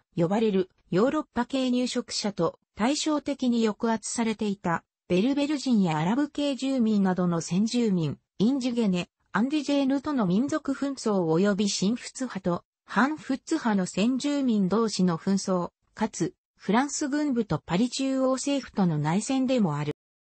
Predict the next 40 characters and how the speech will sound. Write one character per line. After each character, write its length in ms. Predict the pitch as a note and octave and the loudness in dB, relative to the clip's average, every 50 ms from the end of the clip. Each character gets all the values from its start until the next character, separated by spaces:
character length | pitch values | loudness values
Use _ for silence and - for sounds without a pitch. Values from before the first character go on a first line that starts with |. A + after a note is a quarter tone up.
| _ _ _ - - _ _ _ | _ _ _ -18 -18 _ _ _
フ 160 | _ - F#3+ | _ -2 0
ラ 120 | A3 C4 D4+ | 0 0 -2
ン 100 | D#4 D4+ | -4 -6
ス 100 | - - | -8 -6
政 220 | - - C#4+ D4 C4+ | -4 -4 -4 -4 -2
府 140 | - A3+ G3 | -4 -2 -2
で 120 | F#3+ F3+ | 0 0
は 100 | E3+ D#3 | -2 -2
公 240 | - - G#3 B3 C4 | -2 0 0 0 0
式 260 | - - - - C#4+ | -2 -4 -6 -6 -4
に 140 | C#4 C4 G#3+ | -2 0 0
は 100 | E3 D3+ | -2 -2
戦 220 | - - G#3 B3+ | -2 -2 -2 -2
争 260 | C4+ - - C4+ C4 | -2 -2 -2 -2 -2
と 160 | B3+ - B3+ A#3 | -2 -4 -4 -4
し 140 | - - | -4 -2
て 100 | - G#3+ | 0 0
認 280 | G#3 F#3+ G3 A3 A#3+ A#3 | 2 2 2 0 0 -2
定 200 | - A#3 A#3+ A#3 | -2 -2 -2 -2
さ 160 | - - G3+ | -2 -2 -2
れ 140 | G3 G3 F#3 | 0 0 -2
ず、 200 | E3 - C#3 - _ _ _ _ | -2 -4 -8 -10 _ _ _ _
ア 120 | - E3+ F3 | -2 0 0
ル 100 | A#3+ C4+ | 0 0
ジ 140 | B3 - C4+ | 0 0 -2
ェ 40 | A#3+ | 0
リ 140 | B3+ B3+ A#3+ | 0 0 0
ア 80 | A#3+ | 0
事 160 | A#3 - B3 | 0 -2 -4
変 340 | A#3 - A#3 G#3+ F3+ D3+ - - _ _ _ _ - | -2 0 2 2 2 0 -2 -8 _ _ _ _ -2
や、 160 | E3+ E3 - - _ _ _ _ | -2 -2 -2 -6 _ _ _ _
北 300 | - - - A#3 B3 A3+ | -20 -6 -2 0 0 2
ア 60 | G3+ | 0
フ 160 | F#3+ - - C4 | -2 -2 -4 -4
リ 100 | C4+ - | -4 -4
カ 140 | - B3+ | -2 0
に 160 | B3 A#3+ A#3 A3 | 2 2 2 2
お 100 | G3+ G3 | 0 -2
け 200 | - - G3 F#3+ | -2 -4 -2 0
る 200 | F3+ F3+ F#3 | 0 0 -2